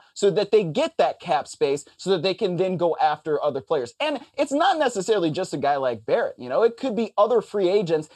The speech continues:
that are out there. It could be the same sort of thing we were just talking about with New England, where you get veterans who are n-, either not gonna have the market that they might have thought that they would have otherwise, who are gonna be unrestricted free agents, or it could be veterans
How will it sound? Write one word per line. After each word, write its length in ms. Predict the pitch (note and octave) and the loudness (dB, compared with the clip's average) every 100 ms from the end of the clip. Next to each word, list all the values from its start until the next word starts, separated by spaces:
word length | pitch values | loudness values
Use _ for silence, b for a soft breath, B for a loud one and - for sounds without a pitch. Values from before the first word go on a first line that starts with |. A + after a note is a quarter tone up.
| b | b
that 200 | D3 F#3 | 0 0
are 140 | D#3+ - | 0 0
out 240 | D#3 G#3 D#3 | 0 0 0
there. 240 | C#3+ - b - | 0 -2 b -4
It 240 | C#4+ - | -4 -2
could 220 | C#4+ A3+ | -4 0
be 180 | A3+ B3 | 0 0
the 160 | G3+ A3+ | 0 0
same 300 | - C4+ C#4 | 0 -2 0
sort 160 | C4 | 0
of 80 | A#3 | 0
thing 160 | B3 A#3 | -2 -2
we 80 | A3 | -2
were 80 | |
just 180 | G3 G3 | -2 -4
talking 320 | G3+ G3 F3 | 0 0 0
about 240 | D#3+ F3+ E3 | 0 0 0
with 160 | D3+ | -4
New 180 | D3+ D3 | -6 -4
England, 360 | G#3 F#3 C#3+ C3+ | -2 0 -2 0
where 180 | C#3 C3 b C3+ | -2 -4 b 0
you 160 | G#3+ | 0
get 280 | E3 F#3 C4+ | 2 0 0
veterans 680 | C#3+ B2+ G3 A3+ E3+ D#3+ E3+ b b | -2 0 0 2 0 -2 -6 b b
who 160 | G#3+ F#3+ | 0 2
are 200 | F3 E3+ | 0 0
n-, 140 | E3+ | -4
either 380 | B3 A3 F#3+ E3 - | 0 2 2 0 -4
not 300 | F3+ B3+ D#4 | 0 0 0
gonna 140 | D#4+ | 0
have 160 | D#4 A#3+ | 0 0
the 60 | |
market 340 | F#3+ F#3+ F3+ C#3 | 0 0 -2 -2
that 160 | D#3 | -2
they 100 | E3 | -2
might 220 | D3 - C#3+ | -2 0 -2
have 160 | C3 | -6
thought 320 | - F#3+ F#3 | -2 0 0
that 160 | E3 - | -2 -2
they 160 | D3 C#3 | 0 0
would 260 | A2+ B2+ | -2 -2
have 200 | B2 B2+ - | -2 -2 0
otherwise, 580 | D#3 E3+ A#2+ A2+ C#3+ - | 0 2 0 -2 -4 -4
who 160 | D3 | -2
are 120 | C3+ C3 | 0 -2
gonna 160 | D3+ | -4
be 120 | C3 | -4
unrestricted 640 | B2+ B2 A#2+ - C#3 B2+ - | -6 -8 -10 -10 -8 -10 -8
free 220 | C3+ A#2 | -6 -6
agents, 300 | A2 A#2 - b b b | -8 -12 -18 b b b
or 240 | A#3+ D#4 | 4 4
it 200 | C#4 B3 | 2 -2
could 200 | - C#4 | -4 -4
be 140 | G#3 A#3+ | -2 0
veterans 540 | G#3 A3 G#3 G#3+ G#3 | 2 2 2 0 -6